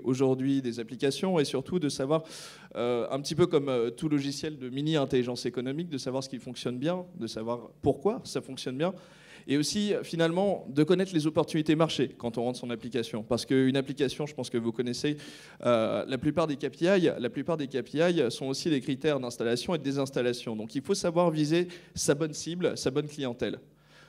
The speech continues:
Pouvoir la, pouvoir la cibler, aujourd'hui, sans technologie derrière, ça reste quand même fondamentalement assez difficile parce qu'on peut toujours se baser de ce que fait la concurrence. Sensor Tower, App Annie,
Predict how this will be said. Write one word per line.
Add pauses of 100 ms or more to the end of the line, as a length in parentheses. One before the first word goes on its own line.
(160)
Pouvoir
la,
pouvoir
la
cibler,
aujourd'hui,
sans
technologie
derrière,
ça
reste
quand
même
fondamentalement
assez
difficile
parce
qu'on
peut
toujours
se
baser
de
ce
que
fait
la
concurrence. (180)
Sensor
Tower, (340)
App
Annie,